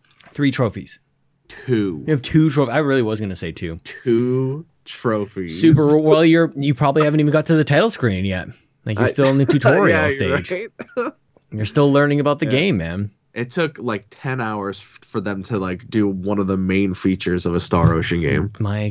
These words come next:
Speaker 1: God,
Speaker 2: To even
Speaker 1: man.
Speaker 2: see it. I'm like, "Oh my goodness."
Speaker 1: You're not really, like, selling me on this game. Like, sometimes, uh, sometimes I hear somebody talk about a game I've never played of or anything. I'm like, "I gotta try that." Like, I don't,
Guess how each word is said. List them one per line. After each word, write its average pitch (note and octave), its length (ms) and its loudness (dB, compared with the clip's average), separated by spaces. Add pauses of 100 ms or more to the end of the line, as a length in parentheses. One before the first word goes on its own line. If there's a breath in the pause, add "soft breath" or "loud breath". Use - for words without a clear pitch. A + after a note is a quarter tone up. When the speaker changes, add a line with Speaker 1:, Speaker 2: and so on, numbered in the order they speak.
Speaker 1:
God, F2 180 -8
Speaker 2:
To F#2 140 4
even F2 200 2
Speaker 1:
man. D#2+ 60 -4
Speaker 2:
see F#2 380 0
it. - 100 -10 (120)
I'm G2+ 100 -4
like, F#2 260 0
"Oh F#2+ 180 -2
my E2+ 180 -6
goodness." F2+ 580 -2
Speaker 1:
You're G3 160 4
not C#4 200 2
really, E4 200 4
like, A3 220 2
selling C#3 440 0
me D#3 80 0
on D#3+ 180 0
this E3+ 180 -2
game. E3+ 280 0
Like, D3 140 0
sometimes, G3+ 520 -2
uh, C3+ 460 0 (100)
sometimes F3 380 -2
I E3 80 2
hear C#3+ 200 0
somebody C3 320 0
talk A#2+ 220 0
about C3 120 2
a A#2 60 0
game A#2 180 0
I've A2 120 0
never A#2 180 0
played G#2 320 -4
of G#2+ 240 -2
or A#2 80 2
anything. A2+ 200 -2
I'm A2+ 80 -2
like, A2 140 -4
"I B2 80 -6
gotta D#3 220 0
try A#2 280 -2
that." G#2 180 -4
Like, C3+ 120 0
I F3+ 140 0
don't, A#3+ 320 -2